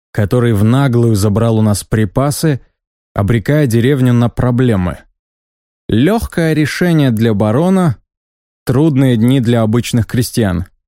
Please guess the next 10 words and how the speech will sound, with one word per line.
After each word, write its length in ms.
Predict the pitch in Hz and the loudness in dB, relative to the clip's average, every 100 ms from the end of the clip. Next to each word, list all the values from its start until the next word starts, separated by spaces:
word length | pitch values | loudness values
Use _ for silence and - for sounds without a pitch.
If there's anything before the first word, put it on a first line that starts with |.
| _ _ _ _ _ _ _ _ | _ _ _ _ _ _ _ _
Отбежали 540 | - 98 95 107 127 135 | -6 -2 -2 0 0 2
мы 160 | 120 | 0
шагов 420 | 113 123 107 127 117 | 0 -2 0 -2 0
на 140 | 117 | -2
тридцать, 580 | 104 147 135 - 98 - _ _ _ _ | 0 0 -2 -2 -6 -6 _ _ _ _
спрятавшись 720 | - - 117 131 135 113 135 110 | -14 -4 -2 -2 -2 -4 -2 -2
за 180 | 107 | 0
усыпанными 600 | 117 - 135 - 123 120 | -2 -2 -4 0 0 2
снегом 440 | 113 - 113 110 113 | 0 0 0 2 0
деревьями. 720 | 117 123 107 92 87 85 92 | 0 0 0 0 -2 -4 -8